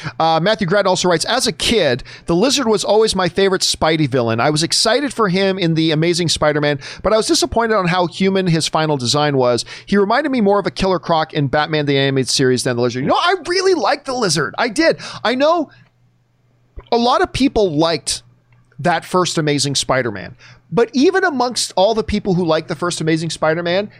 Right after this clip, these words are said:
there's a, there's a, there's a certain amount of disappointment in just the Lizard character, right? I gotta say, I, I am different from that. I really like the way they handled Lizard, and I like the look of the Lizard too.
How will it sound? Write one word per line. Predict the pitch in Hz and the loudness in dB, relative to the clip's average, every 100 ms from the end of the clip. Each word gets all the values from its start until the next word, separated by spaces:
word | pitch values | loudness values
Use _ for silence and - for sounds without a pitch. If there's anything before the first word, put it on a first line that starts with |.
| - | 0
there's | 202 226 | 0 2
a, | 220 220 - | -2 -4 -4
there's | 196 214 | -2 -2
a, | 214 202 180 | 0 -2 -2
there's | 208 202 | -2 -2
a | 196 | -2
certain | 262 302 | -2 -2
amount | 247 208 | -2 -2
of | 185 | -2
disappointment | 185 - - 175 165 156 147 | -4 -6 -4 -2 0 -2 -2
in | 147 | -4
just | 151 - | -4 -2
the | 139 | -2
Lizard | 131 143 131 117 | 0 0 0 -2
character, | 123 90 85 - - - _ - | -4 -4 -4 -12 -16 -20 _ -2
right? | 120 190 - - - - - | 0 -2 -6 -20 -20 -12 -4
I | 269 415 | 0 2
gotta | 427 330 | 2 0
say, | - 254 240 - | 0 2 0 0
I, | 175 240 262 233 226 | -2 0 0 0 -2
I | 175 220 | -2 0
am | 214 | 0
different | 156 185 170 | -2 -2 -2
from | 156 127 | -2 0
that. | 113 - | 0 0
I | 277 | -2
really | 370 311 247 196 | 0 0 0 0
like | 147 156 | 0 -2
the | - | -2
way | 131 123 | 0 2
they | 113 | 0
handled | 107 120 110 104 | -2 -4 -6 -6
Lizard, | 104 98 87 - | -6 -6 -4 -2
and | 196 | 0
I | 240 | 0
like | 226 226 | 0 -2
the | 254 | -2
look | 220 302 | -2 -2
of | 359 | -2
the | 160 | -2
Lizard | 135 123 127 - | -2 -2 -4 -4
too. | - 175 113 | -4 -2 -4